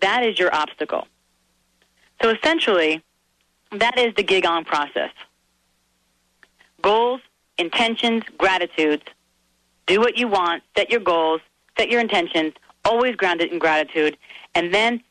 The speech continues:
create the action steps that are specific and measurable and are in community with others, as well as pay attention to the obstacles, the no. What is so bad about you running a marathon? What is your mind telling you that you can't do? Whose voice is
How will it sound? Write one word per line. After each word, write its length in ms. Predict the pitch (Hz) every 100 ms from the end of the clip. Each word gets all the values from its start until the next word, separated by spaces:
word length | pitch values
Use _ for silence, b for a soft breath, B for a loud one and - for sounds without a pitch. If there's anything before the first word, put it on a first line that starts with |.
| _ _
create 380 | - 208 196 196
the 100 | 180
action 340 | 185 220 - 254
steps 240 | 240 233 -
that 120 | 165
are 80 | 156
specific 540 | - - 240 233 285
and 120 | 269
measurable 580 | 226 220 220 214 226 220 B B B
and 120 | 170
are 120 | 165 165
in 220 | 208 247
community 500 | 285 269 226 208 208
with 160 | 202 196
others, 360 | 185 165 160 - B B
as 120 | 165 156
well 240 | 202 285 254
as 180 | 202 196
pay 160 | 208 190
attention 440 | 185 202 185 180
to 140 | - 160
the 120 | 156
obstacles, 580 | 156 - - 175 147 135 B B -
the 100 | 175
no. 500 | 170 175 165 135 - _ b _ 160
What 180 | 190
is 120 | 240 208 -
so 160 | 214 214
bad 300 | 202 208 190
about 280 | 165 151
you 140 | 165 165
running 240 | 165 160
a 40 | 156
marathon? 580 | 156 160 160 147 95 - B B
What 180 | 175 202
is 180 | 220
your 100 | 196
mind 360 | 190 180 185 190
telling 300 | 208 180 175
you 80 | 160
that 120 | -
you 120 | 175
can't 340 | 170 175 156 143
do? 300 | 160 147 - B B -
Whose 220 | 240 226
voice 300 | 185 214 208 -
is 200 | 185 226